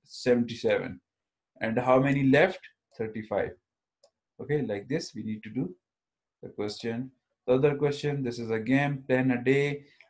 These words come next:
out to last ten hour from, uh, from beginning, uh, to end. You,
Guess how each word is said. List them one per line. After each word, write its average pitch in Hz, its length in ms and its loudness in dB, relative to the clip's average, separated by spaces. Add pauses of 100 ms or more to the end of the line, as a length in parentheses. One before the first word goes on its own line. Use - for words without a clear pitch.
(200)
out 143 420 6 (520)
to 131 120 0
last 127 480 6
ten 139 160 4
hour 107 420 2 (800)
from, 120 380 4 (120)
uh, 123 140 2
from 123 200 2
beginning, 151 480 2
uh, 117 180 0
to 131 160 -6
end. 104 300 0 (400)
You, 190 360 2